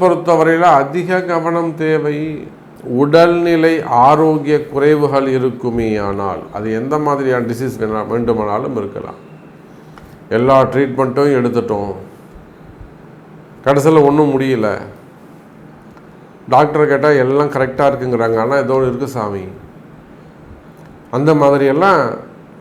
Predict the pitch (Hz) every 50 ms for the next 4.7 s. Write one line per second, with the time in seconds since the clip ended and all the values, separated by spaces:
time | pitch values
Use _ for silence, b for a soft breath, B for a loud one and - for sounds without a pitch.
0 | - 127 135 151 170 175 175 170 170 165 165 160 147 143 - - - - 135 147
1 | 151 160 160 156 160 147 143 139 139 135 139 135 135 139 135 131 131 127 120 117
2 | 117 113 117 127 139 151 160 151 143 135 123 113 92 80 - - - - - -
3 | - - - - 101 110 127 147 165 170 180 175 170 165 143 143 151 151 151 151
4 | 135 123 127 117 120 117 110 101 - 101 98 98 98